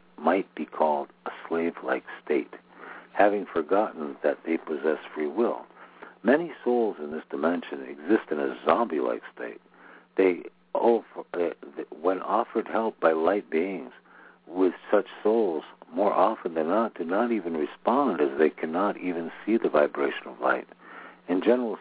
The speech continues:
souls existing in this dimension are uninformed and not highly attuned to their right to be free. This is in the most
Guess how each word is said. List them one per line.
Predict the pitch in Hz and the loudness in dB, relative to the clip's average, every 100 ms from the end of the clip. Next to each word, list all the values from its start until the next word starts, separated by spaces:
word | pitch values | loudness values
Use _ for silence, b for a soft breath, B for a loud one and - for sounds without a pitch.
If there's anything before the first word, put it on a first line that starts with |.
| - | -4
souls | 110 113 101 - B B B | -2 0 -2 -8 B B B
existing | 87 85 107 - 101 | -8 -2 -2 0 -2
in | 95 85 | -2 -2
this | 85 - | -4 -6
dimension | 80 95 - - 78 | -4 -4 -4 -8 -8
are | 67 - | -6 -2
uninformed | 101 98 92 - 98 101 82 - B B B - | -2 -2 -8 -8 -4 -4 -6 -10 B B B 0
and | 95 | 4
not | 104 | 4
highly | - - 104 98 82 | 4 4 6 6 4
attuned | 78 - 98 98 85 | 0 -2 -4 -4 -4
to | 73 | 0
their | 76 | 2
right | 73 78 78 | 4 4 2
to | - | -4
be | - - - | -8 -8 -6
free. | 82 80 - _ _ _ B B B B - | -6 -6 -10 _ _ _ B B B B -12
This | 110 | 0
is | 120 | 2
in | 95 90 | 2 2
the | 85 | 2
most | 76 73 | 2 0